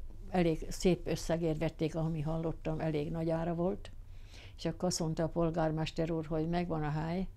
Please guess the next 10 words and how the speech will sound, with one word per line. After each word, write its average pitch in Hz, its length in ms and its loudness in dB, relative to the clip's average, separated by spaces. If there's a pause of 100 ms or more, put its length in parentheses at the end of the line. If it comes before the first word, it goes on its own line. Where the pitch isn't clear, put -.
(380)
csak 175 200 0
ezt 180 180 2
még 175 140 2
meg 170 180 2
is 160 180 -2
kell 156 180 -2
csinálni. 185 400 2
Mondom, 247 320 4
kitakarítsuk 170 800 4
mi. 165 200 0